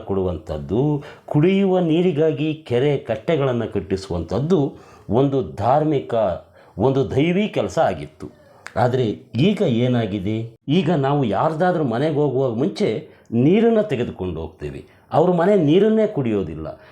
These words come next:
ಎಲ್ಲರೂ ಈಗ ಫಿಲ್ಟರ್ ವಾಟರ್ ಅಂತಲೇ ಕುಡಿತಾರೆ. ಇಂಥ ಕಲ್ಯಾಣಿಯ ನೀರನ್ನು ಕುಡಿದ್ರೆ ಏನೋ ಮಹಾ ಕಾಯಿಲೆ ಬಂದ್ಬಿಡ್ತದೆ ಅನ್ನುವ ಒಂದು ಗಾಢ ನಂಬಿಕೆ ಈಗಿನ ಪೀಳಿಗೆಗೆ,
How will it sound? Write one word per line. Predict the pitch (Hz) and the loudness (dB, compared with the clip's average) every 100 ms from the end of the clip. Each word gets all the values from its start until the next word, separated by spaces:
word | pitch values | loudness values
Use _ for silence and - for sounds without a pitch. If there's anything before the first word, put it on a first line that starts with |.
| - | 2
ಎಲ್ಲರೂ | 131 185 202 226 | 4 4 4 2
ಈಗ | 151 190 131 151 | 2 2 0 0
ಫಿಲ್ಟರ್ | 208 208 247 220 | 0 2 2 4
ವಾಟರ್ | 196 180 175 | 2 0 -4
ಅಂತಲೇ | 175 170 | -2 -4
ಕುಡಿತಾರೆ. | 160 135 120 98 80 - | -4 -4 -2 -4 -4 0
ಇಂಥ | 120 120 - | 0 0 0
ಕಲ್ಯಾಣಿಯ | 120 147 165 160 151 | 2 4 2 2 0
ನೀರನ್ನು | 135 135 135 127 120 | 0 0 0 0 -4
ಕುಡಿದ್ರೆ | - 196 175 175 - - 123 | 0 0 2 -2 -6 -6 2
ಏನೋ | 165 202 120 | 4 4 2
ಮಹಾ | 95 98 196 202 | 0 2 2 0
ಕಾಯಿಲೆ | - 113 180 214 170 | 0 2 4 4 2
ಬಂದ್ಬಿಡ್ತದೆ | 160 135 123 123 110 107 90 - | 0 0 -2 -2 0 -2 -2 -2
ಅನ್ನುವ | 120 131 123 110 92 78 - - - 98 | 0 2 2 2 0 -2 -14 -10 0 2
ಒಂದು | 117 123 104 78 71 | 2 2 0 -2 -2
ಗಾಢ | 120 143 214 233 185 113 | 4 6 8 6 6 4
ನಂಬಿಕೆ | 131 202 190 214 151 - - - | 0 0 0 2 2 0 -10 -2
ಈಗಿನ | 135 139 131 123 120 | 0 2 2 2 0
ಪೀಳಿಗೆಗೆ, | 135 147 104 107 101 | 2 2 0 0 0